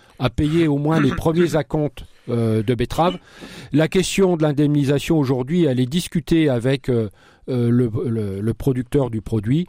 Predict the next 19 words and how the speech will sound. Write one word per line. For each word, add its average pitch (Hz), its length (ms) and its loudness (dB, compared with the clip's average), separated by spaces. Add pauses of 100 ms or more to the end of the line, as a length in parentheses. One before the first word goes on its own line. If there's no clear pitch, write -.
(300)
Est-ce 131 220 -2
que 160 80 2
ce 143 160 -2
sera 143 500 0
la 131 160 2
moyenne 135 320 2
de 123 100 0
l'usine ? 131 580 0
Est-ce 131 180 -4
que 143 100 -2
ce 139 140 -2
sera 139 240 0
une 131 120 0
moyenne 143 440 2
sur - 180 -6
plusieurs 143 460 0
années 143 240 2
de 123 80 -2
l'agriculteur ? 123 720 -2